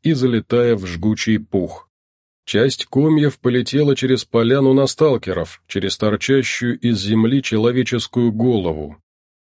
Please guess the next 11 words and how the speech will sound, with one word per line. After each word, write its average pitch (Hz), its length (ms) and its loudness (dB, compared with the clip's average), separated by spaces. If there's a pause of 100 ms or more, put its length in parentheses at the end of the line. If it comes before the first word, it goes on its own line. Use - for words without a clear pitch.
(140)
Внезапно 110 840 0
она 131 260 2
судорожно 135 640 0
задёргалась, 120 880 -2 (140)
открыла 127 580 0
чёрный 120 520 2
рот 139 280 0
с 82 140 -10
гнилыми 117 580 2
бледно-розовыми 120 1120 0
прожилками 110 1000 -2